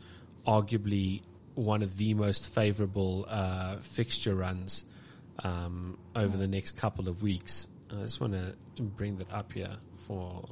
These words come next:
uh, I have it actually on a, on another page here. Uh, Brentford's run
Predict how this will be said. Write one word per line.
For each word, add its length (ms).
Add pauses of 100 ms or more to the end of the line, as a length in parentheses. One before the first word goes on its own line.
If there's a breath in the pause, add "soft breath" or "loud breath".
uh, 400
I 60
have 100
it 140
actually 300
on 140
a, 920
on 60
another 340
page 360
here. 120 (600 loud breath)
Uh, 160
Brentford's 520
run 460